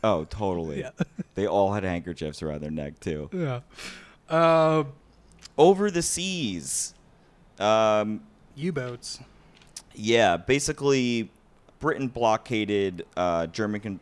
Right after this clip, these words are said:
Speaker 1: like, all the German ports. So the Germans invent U-boats or submarines. Uh, the German word for Unterseeboot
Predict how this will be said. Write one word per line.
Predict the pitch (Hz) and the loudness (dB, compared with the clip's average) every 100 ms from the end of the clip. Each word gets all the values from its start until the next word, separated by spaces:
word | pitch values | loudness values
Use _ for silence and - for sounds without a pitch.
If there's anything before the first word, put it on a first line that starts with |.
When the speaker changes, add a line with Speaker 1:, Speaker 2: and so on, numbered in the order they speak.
| - | -8
Speaker 1:
like, | 92 85 - | -6 -6 -4
all | 92 98 | -2 -2
the | 92 | -4
German | 101 95 95 | -4 -4 -6
ports. | 85 107 110 120 - - - - _ - | -6 -2 -2 -2 -8 -12 -16 -20 _ -8
So | - 117 110 | 0 2 2
the | 104 | 0
Germans | 113 147 143 117 113 117 - _ 90 | 0 2 2 0 -2 -4 -8 _ -8
invent | 98 95 98 95 | -4 -2 -4 -2
U-boats | 131 110 92 85 - | -2 0 0 -2 -4
or | 90 87 | -6 -6
submarines. | - 123 107 92 82 69 67 - - - | -2 0 0 -4 -8 -10 -12 -14 -12 -4
Uh, | 87 87 87 | -2 0 -2
the | 85 | -4
German | 92 113 110 | -6 -4 -2
word | 107 107 101 | -2 -2 -2
for | 104 95 92 90 - - _ _ _ _ 277 | -2 0 -2 -4 -16 -20 _ _ _ _ 0
Unterseeboot | 294 - 277 269 214 - - 214 135 403 381 453 - - | 0 0 -2 0 -2 -2 -2 -2 4 8 10 8 2 -12